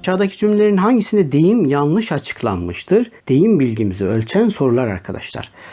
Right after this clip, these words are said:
A şıkkı, toprak, karı da, güneşi de, yağmuru da bağrına basar. Evladını bağrına basmak, kabul etmek anlamında kullanılan bir ifade arkadaşlar.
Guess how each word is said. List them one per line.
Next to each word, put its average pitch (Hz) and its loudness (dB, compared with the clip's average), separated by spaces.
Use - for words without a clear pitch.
A 143 0
şıkkı, 117 -8
toprak, 185 -4
karı 175 -2
da, 139 -4
güneşi 151 -4
de, 160 0
yağmuru 131 0
da 220 -2
bağrına 160 0
basar. - -8
Evladını 151 0
bağrına 110 0
basmak, 98 -6
kabul 240 2
etmek 113 -2
anlamında 101 0
kullanılan 151 0
bir 151 0
ifade 135 -4
arkadaşlar. - -10